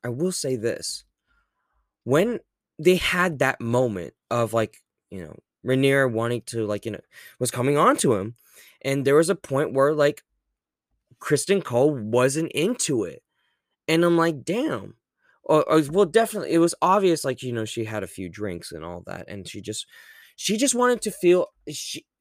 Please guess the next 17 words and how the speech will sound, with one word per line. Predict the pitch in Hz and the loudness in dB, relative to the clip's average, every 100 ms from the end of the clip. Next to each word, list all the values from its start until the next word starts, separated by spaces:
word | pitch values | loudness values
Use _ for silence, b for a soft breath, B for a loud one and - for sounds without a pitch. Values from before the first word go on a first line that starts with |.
| - | -2
when | 185 233 | 0 0
she | - 208 | 0 -2
got | 220 214 | -4 -4
that | 175 170 - | -6 -6 -8
taste | 170 170 151 | -6 -6 -6
of | 131 | -10
freedom, | - 127 143 170 | -6 -4 -2 -2
she | 170 - | -4 -6
wanted | 123 135 117 95 | -6 -4 -6 -10
more | 107 107 101 92 98 _ | -12 -10 -10 -12 -16 _
and | - 110 110 | -16 -12 -8
more | 113 117 101 92 | -4 -4 -4 -8
and | 101 | -10
more. | 110 113 101 b b b b b b b - | -10 -8 -10 b b b b b b b 0
It | 160 | 0
felt | - - 165 - | 0 2 2 4
like, | 156 151 - _ | 4 4 2 _